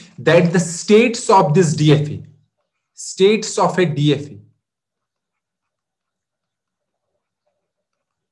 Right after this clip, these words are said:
are subsets of states of N F A. Okay.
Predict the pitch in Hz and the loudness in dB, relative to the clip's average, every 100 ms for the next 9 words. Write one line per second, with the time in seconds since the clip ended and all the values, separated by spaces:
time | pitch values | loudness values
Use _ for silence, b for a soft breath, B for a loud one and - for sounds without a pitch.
0 | _ _ - 139 147 165 175 - - _ | _ _ -2 2 4 2 -2 -8 -20 _
1 | _ - - - - 180 175 - 175 175 | _ -20 -20 -18 -2 0 0 -2 -2 -2
2 | - - - - _ _ _ _ _ _ | -4 -12 -16 -18 _ _ _ _ _ _
3 | _ _ _ _ _ _ _ _ - 139 | _ _ _ _ _ _ _ _ -10 -4
4 | 139 143 139 - _ _ _ _ _ _ | -2 -4 -6 -20 _ _ _ _ _ _
5 | _ - - - 147 139 135 139 - - | _ -14 -14 -12 -8 -8 -8 -14 -14 -16
6 | _ _ _ _ _ _ _ - 120 117 | _ _ _ _ _ _ _ -12 -10 -10
7 | - 120 110 107 - _ _ _ _ _ | -12 -14 -12 -12 -14 _ _ _ _ _
8 | _ _ _ _ _ _ 151 | _ _ _ _ _ _ -20